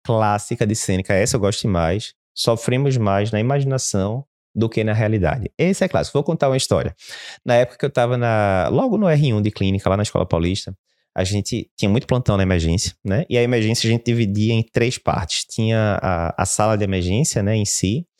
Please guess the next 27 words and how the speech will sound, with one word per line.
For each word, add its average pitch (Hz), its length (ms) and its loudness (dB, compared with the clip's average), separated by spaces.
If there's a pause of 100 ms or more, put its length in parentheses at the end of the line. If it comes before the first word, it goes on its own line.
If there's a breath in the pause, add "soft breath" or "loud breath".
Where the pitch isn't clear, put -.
(580 soft breath)
Ah, 98 240 0
tinha 123 440 0
o 117 100 0
plantão 120 340 0
que - 80 -4
a 117 40 2
gente 113 120 2
chamava 101 260 0
que 110 80 -4
era 104 80 0
o - 40 -10
plantão 113 380 0
do 117 100 0
meio, 104 360 0
que - 80 -2
era 110 100 2
ficar 95 420 0
meio 90 200 0
que 104 100 -4
avaliando 87 480 2
ali 80 200 0
os - 80 -6
pacientes - 480 -6
internados, 82 800 -2
tal, 98 340 -2
que - 140 -10
eram 78 260 -4